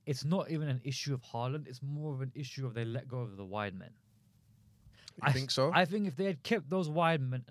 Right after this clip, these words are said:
Speaker 1: and, and added Haaland, because I don't care what anyone says,
Speaker 2: Mm.
Speaker 1: but Jesus and, and Sterling are as much creators as they are goal scorers.
Speaker 2: I believe so too.
Speaker 1: Bruh, so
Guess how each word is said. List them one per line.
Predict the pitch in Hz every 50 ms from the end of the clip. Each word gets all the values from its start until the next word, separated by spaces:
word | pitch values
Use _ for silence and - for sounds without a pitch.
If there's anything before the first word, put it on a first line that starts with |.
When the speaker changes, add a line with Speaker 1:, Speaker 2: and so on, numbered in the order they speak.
| 87
Speaker 1:
and, | 107 143 160 147 - -
and | 143 180 190 185 147 -
added | 165 170 170 156
Haaland, | 135 143 151 151 135 113 107 107
because | 117 120 - 123 120 -
I | - 160
don't | 165 160 147 127
care | - 131
what | 107 104 107
anyone | 107 107 104 104 98
says, | - 101 92 87 - _ _ _ _ -
Speaker 2:
Mm. | 123 117 113 117 127
Speaker 1:
but | - 135 127
Jesus | 151 165 160 127 120 170 220 214 151 - - - - - 123
and, | 127 131 127 120 120 117 117 117 - -
and | 113 120 120
Sterling | 120 - - 151 135 117 127 127 -
are | 120 123 123 127
as | 127 117
much | 123 143 175 143 127 - -
creators | - - - 147 131 143 156 160 160 139 - - 104 101 117 123 - - -
as | 117 123 110
they | 127 135
are | 120 110 117
goal | 104 - 135 120 117 113
scorers. | 113 - - - - - - - -
Speaker 2:
I | 92
believe | 95 101 98 98 101 98 -
so | - 101 95
too. | 98 - - 104 92 98 - _ _ -
Speaker 1:
Bruh, | 139 175 165 151 147 -
so | - - 180 170 165 160 147 135